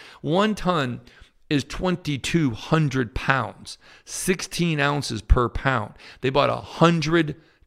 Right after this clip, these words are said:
tons of gold. Prior to that, they had little or no gold, and they did that 'cause they're scared to death about the paper currency market. Well, they should. When inflation is running at fifteen, twenty, twenty-five percent,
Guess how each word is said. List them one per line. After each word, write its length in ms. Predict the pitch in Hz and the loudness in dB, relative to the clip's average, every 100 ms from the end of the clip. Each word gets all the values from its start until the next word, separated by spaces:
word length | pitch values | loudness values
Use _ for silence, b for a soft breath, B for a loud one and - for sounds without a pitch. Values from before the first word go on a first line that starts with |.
| - | -8
tons 560 | - 170 156 107 98 | 2 4 4 2 -4
of 240 | - 123 104 | -4 -4 2
gold. 360 | 143 117 - B B B B B | 4 4 0 B B B B B
Prior 320 | - 151 180 | 6 8 8
to 80 | 202 | 6
that, 280 | 202 208 202 | 6 4 4
they 120 | 139 | 2
had 220 | 135 120 - | 2 2 0
little 320 | 127 156 175 | 2 4 6
or 100 | 160 | 4
no 220 | 147 147 | 6 4
gold, 500 | 131 139 131 117 110 - b - | 8 8 8 4 -2 -10 b -6
and 160 | 131 | 0
they 100 | 123 | 0
did 300 | 107 180 214 | 8 10 10
that 440 | 147 127 123 - - | 8 4 0 -8 2
'cause 220 | 147 120 | 2 4
they're 320 | 127 117 110 - | 2 0 -4 -14
scared 580 | - - - 165 170 170 | -8 -6 4 6 6 4
to 80 | 151 | 0
death 500 | 123 160 139 113 - _ _ - | 4 6 6 2 -8 _ _ -2
about 280 | 117 123 117 | 2 4 2
the 60 | |
paper 240 | - 139 135 | 2 2 2
currency 400 | - 127 120 120 | 0 0 2 2
market. 360 | 117 123 - - _ b b - | 2 2 0 -10 _ b b 2
Well, 120 | 143 | 6
they 120 | 143 | 6
should. 360 | - 208 147 - B B | 8 8 6 2 B B
When 140 | 139 | 0
inflation 520 | 143 - 170 190 185 156 | 2 4 6 6 4 2
is 160 | 127 | 2
running 260 | 147 151 143 | 2 2 2
at 120 | 123 | 0
fifteen, 480 | - 156 - 156 147 | 0 -2 0 -2 0
twenty, 260 | - 151 | -2 -2
twenty-five 420 | 143 147 147 135 123 | -2 -4 -2 -2 -2
percent, 520 | 123 - 180 139 | -4 2 2 2